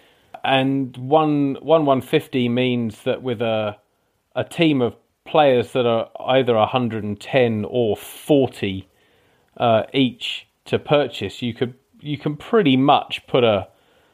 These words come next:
a sixteen, a sixteen player team together in that almost, if you didn't wanna bother with any rerolls. But I've gone with a slightly fewer than that. So I've got six vampires. I have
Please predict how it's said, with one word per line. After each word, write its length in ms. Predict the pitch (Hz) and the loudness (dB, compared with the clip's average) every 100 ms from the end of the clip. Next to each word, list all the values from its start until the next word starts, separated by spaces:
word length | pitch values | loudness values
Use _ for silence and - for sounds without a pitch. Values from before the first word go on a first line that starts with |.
| _ - | _ -10
a 80 | - | -10
sixteen, 1000 | - - - - 135 123 120 113 107 - | -8 -4 -4 0 2 4 2 0 -2 -6
a 100 | - | -8
sixteen 580 | 107 - 143 - 127 110 | -8 -6 -6 -2 0 -2
player 340 | - 131 107 95 | 0 2 2 0
team 320 | - 143 165 | 0 0 0
together 380 | 107 101 87 92 | -2 -2 -4 -6
in 140 | 90 | -4
that 200 | 101 117 - | -2 -2 0
almost, 540 | 139 104 87 110 - | -2 -2 -4 -6 -8
if 160 | 107 - | -10 -6
you 60 | 113 | -6
didn't 180 | 107 | -6
wanna 140 | 101 95 | -6 -6
bother 180 | 107 104 | -4 -2
with 120 | 104 | -2
any 160 | 98 95 | -4 -4
rerolls. 480 | 107 104 78 64 - | -4 -4 -6 -12 -8
But 100 | 107 | -2
I've 180 | 117 113 | -2 0
gone 180 | 120 107 | -2 0
with 140 | 98 | -4
a 160 | 98 92 _ _ _ _ _ _ | -6 -10 _ _ _ _ _ _
slightly 580 | - - 143 143 117 | -20 -2 2 2 -2
fewer 320 | 104 135 120 110 | -4 0 0 0
than 240 | 107 107 | -4 -2
that. 340 | 123 117 - | -2 -2 -8
So 360 | - - 117 107 104 _ _ _ _ _ _ - | -8 0 0 0 -6 _ _ _ _ _ _ -8
I've 120 | 117 | -2
got 180 | 139 117 | -2 -2
six 340 | - 180 - | -2 -2 2
vampires. 760 | 156 135 123 127 139 160 - - _ _ _ _ _ _ _ _ _ _ - | 2 2 2 4 2 0 -12 -20 _ _ _ _ _ _ _ _ _ _ -4
I 100 | - | -2
have 380 | 123 131 120 | 0 0 0